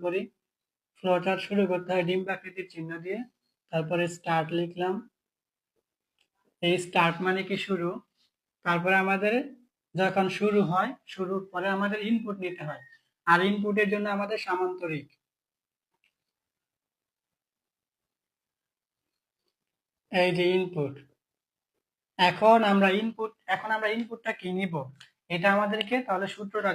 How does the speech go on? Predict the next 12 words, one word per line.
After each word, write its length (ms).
জানতে 300
হবে। 160
রম্বসের 640
ক্ষেত্রফলের 580
সূত্রটা 440
কি, 140
দেখো 220
আমি 160
জায়গায় 240
লিখতেছি, 400
রম্বসের 1080
ক্ষেত্রফল। 760